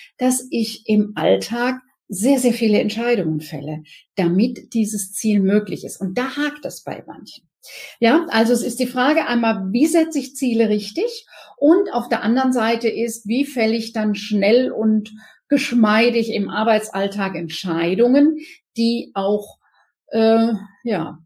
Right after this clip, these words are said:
tragfähig sind. Ähm, vielleicht ein bisschen, äh, erstmal vorweg. Übrigens, wenn du Fragen hast, du weißt, ne, kannst du jederzeit hier auch, äh, stellen.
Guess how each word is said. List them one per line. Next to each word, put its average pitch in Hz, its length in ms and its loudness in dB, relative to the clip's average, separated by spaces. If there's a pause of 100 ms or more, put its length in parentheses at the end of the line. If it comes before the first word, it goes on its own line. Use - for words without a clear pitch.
tragfähig - 600 -8
sind. - 200 -20 (720)
Ähm, 269 480 2
vielleicht 381 400 0
ein 285 140 2
bisschen, 233 600 0
äh, 214 400 -2
erstmal 190 880 -2
vorweg. 220 540 -4
Übrigens, 226 400 -4
wenn 226 120 -2
du 226 80 -2
Fragen 220 380 -2
hast, 226 200 -6
du 202 80 -8
weißt, 196 360 -2
ne, 226 180 -2
kannst 202 260 -6
du 202 40 -4
jederzeit 165 560 -8
hier - 200 -6
auch, - 320 -10
äh, 196 180 -4
stellen. - 480 -10